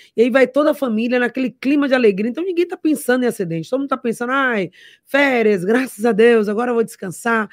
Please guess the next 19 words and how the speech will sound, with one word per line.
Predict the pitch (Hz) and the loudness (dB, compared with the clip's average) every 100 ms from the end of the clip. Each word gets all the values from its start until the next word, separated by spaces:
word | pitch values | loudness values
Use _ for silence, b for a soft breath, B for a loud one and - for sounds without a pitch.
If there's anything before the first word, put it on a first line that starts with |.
| B B _ | B B _
Já | 254 | -6
tá | 262 | -2
ali | 254 247 | 0 0
a | |
cervejinha, | 226 240 202 185 180 233 | 2 2 4 2 0 -2
seu | 226 226 170 | 0 0 0
cooler, | - 240 226 220 B B | -4 2 2 0 B B
sua | - 262 | -2 0
bebida. | 220 196 175 240 233 220 b b | 2 0 0 0 0 0 b b
Todo | - 311 277 | -8 -6 -4
mundo | 277 | -6
quer | 233 247 | -4 -4
ficar | - 247 | -2 -4
de | |
cara | 220 240 226 | -2 -2 -2
pro | 208 | -6
sol, | - 247 | -4 -4
de | 254 | -4
rider, | - 220 240 247 226 240 | -4 0 2 4 6 4